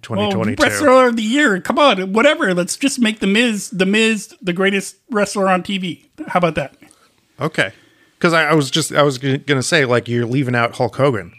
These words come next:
Speaker 2: Well, I mean, 'cause he's Hulk Hogan
Speaker 1: Stone
Speaker 2: and he's
Speaker 1: Cold
Speaker 2: old.
Speaker 1: Steve Johnson.
Speaker 2: <laughs> That's how much Max knows. You should listen to their podcast and, uh, learn about some wrestling.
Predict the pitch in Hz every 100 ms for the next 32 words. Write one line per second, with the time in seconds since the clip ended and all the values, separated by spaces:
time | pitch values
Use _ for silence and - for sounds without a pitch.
0 | - - 185 185 196 190 190 185 277 285
1 | _ _ - 185 185 190 170 - 165 160
2 | 139 147 151 156 151 143 127 147 123 120
3 | 135 143 - 104 302 - - 170 - -
4 | - - _ _ _ - 156 190 190 175
5 | 175 165 - 175 160 - - - 196 -
6 | 233 247 240 220 202 240 277 - 160 139
7 | 208 - - - _ _ _ _ _ _
8 | _ _ _ _ 160 170 165 160 160 156
9 | 151 170 185 180 170 175 175 - 147 110